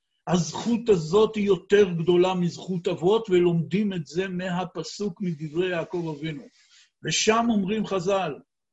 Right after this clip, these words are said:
"האדם צריך לעמול ולעשות בשתי ידיו",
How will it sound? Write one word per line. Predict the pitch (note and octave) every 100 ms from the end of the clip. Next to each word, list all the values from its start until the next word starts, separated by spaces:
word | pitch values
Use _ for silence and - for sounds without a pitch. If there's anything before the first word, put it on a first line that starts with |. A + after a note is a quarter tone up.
| _ _ _
"האדם | D#3+ F3 E3+ D#3 G#3 A3+ G#3+
צריך | - F#3+ F3 A3 G#3+ G3
לעמול | F#3 F#3+ F#3 F#3 A3 G#3+ F#3+
ולעשות | F#3+ F3 E3+ D#3+ - G#3+ G#3 - C#3
בשתי | E3+ - - - G#3+ G3+ F#3 D#3
ידיו", | D#3+ D3+ F3 D#3+ D#3